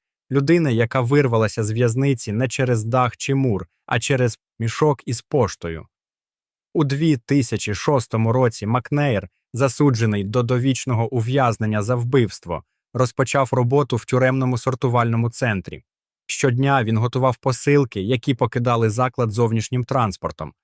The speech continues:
Таємно він збудував собі візок зі схованкою, яка виглядала як звичайний пакунок з листуванням. Він заліз усередину, ліг нерухомо і чекав,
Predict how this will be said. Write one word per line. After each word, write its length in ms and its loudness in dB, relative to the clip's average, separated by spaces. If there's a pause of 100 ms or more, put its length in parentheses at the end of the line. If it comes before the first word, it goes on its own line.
(380)
Таємно 460 2
він 160 0
збудував 460 2
собі 300 -2
візок 320 0
зі 120 -2
схованкою, 920 -2 (220)
яка 280 0
виглядала 680 2
як 140 -2
звичайний 560 -2
пакунок 580 0
з 60 -8
листуванням. 800 -2 (520)
Він 240 2
заліз 420 0
усередину, 760 0
ліг 260 2
нерухомо 580 0
і 60 0
чекав, 480 -4